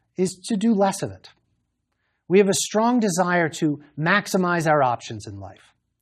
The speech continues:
This seems like a good thing. How could it not be? My counterintuitive tip here is that you should, whenever possible, reduce the number of options you have to a relatively small number. Around six seems ideal.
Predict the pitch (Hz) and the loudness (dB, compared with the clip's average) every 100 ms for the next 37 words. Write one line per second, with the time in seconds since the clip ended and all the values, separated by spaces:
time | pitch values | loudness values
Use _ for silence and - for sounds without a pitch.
0 | _ _ - 180 - 214 185 180 151 139 | _ _ -2 -2 2 2 4 2 0 -2
1 | - 107 98 170 - _ _ _ _ - | -2 -8 -14 -16 -20 _ _ _ _ -12
2 | 131 131 123 180 175 - - _ _ _ | -10 -8 -4 -2 -4 -8 -20 _ _ _
3 | _ _ _ _ _ - 165 - 220 240 | _ _ _ _ _ -2 -2 0 0 2
4 | 262 233 - 226 190 170 - 240 - 143 | 2 0 2 2 2 0 -4 -6 -4 -6
5 | 107 110 - 131 160 156 156 - 262 185 | -4 -6 -10 -4 -4 -4 -6 -2 0 0
6 | 151 135 139 202 285 - 170 139 135 104 | -4 -6 -4 -2 -2 0 -2 -2 -6 -8
7 | 110 _ _ _ 139 147 175 233 233 226 | -12 _ _ _ -4 -2 4 4 4 2
8 | 190 190 180 160 - 170 185 - 190 170 | 2 2 2 0 0 -2 -2 -4 -4 -4
9 | 147 127 123 127 165 165 160 - - 147 | -4 -4 -6 -8 -6 -4 -6 -14 -2 4
10 | 233 220 226 214 202 - - 156 156 135 | 4 4 0 -2 0 -2 -2 0 0 -2
11 | 113 98 - _ _ _ 151 175 196 175 | -4 -8 -16 _ _ _ -6 -2 -2 -4
12 | - - 226 - - - - 131 131 120 | -6 0 0 0 -16 -14 -10 -8 -6 -6
13 | 131 104 | -6 -8